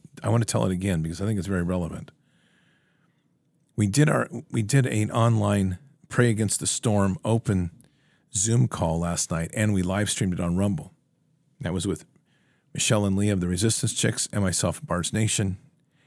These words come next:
And then we had, I don't know, somewhere about twenty or thirty people in the Zoom call that came in, dialed in online.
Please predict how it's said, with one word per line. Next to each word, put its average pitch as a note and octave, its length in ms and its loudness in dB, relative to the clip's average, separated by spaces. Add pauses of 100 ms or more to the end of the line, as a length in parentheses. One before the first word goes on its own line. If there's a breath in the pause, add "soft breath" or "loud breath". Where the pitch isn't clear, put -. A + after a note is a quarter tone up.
(200 soft breath)
And G2 100 -2
then F#2+ 60 4
we F#2 60 2
had, F#2 340 0
I G#2 140 -2
don't F#2+ 120 0
know, E2 80 -4
somewhere G2 340 0
about F2 220 -4
twenty G#2 280 -2
or F2+ 60 0
thirty F2+ 280 -2
people G2 380 -2
in F2+ 80 -2
the F2+ 80 0
Zoom G2+ 240 -2
call F2+ 240 -2
that E2 120 -6
came F#2 200 -2
in, E2+ 160 -2 (180)
dialed F#2 320 -6
in F2+ 80 -2
online. E2+ 400 -4